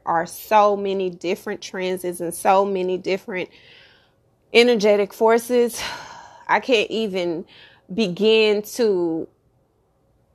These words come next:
elaborate without me getting thrown off <laughs> course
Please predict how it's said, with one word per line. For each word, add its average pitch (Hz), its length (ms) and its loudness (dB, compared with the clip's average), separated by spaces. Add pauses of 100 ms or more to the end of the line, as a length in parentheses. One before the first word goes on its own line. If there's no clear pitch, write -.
(100)
elaborate 208 840 4 (260)
without 190 480 0
me 190 240 -2
getting 180 580 -2 (340)
thrown 190 320 2
off 180 280 0
<laughs> - 0 -
course 254 640 2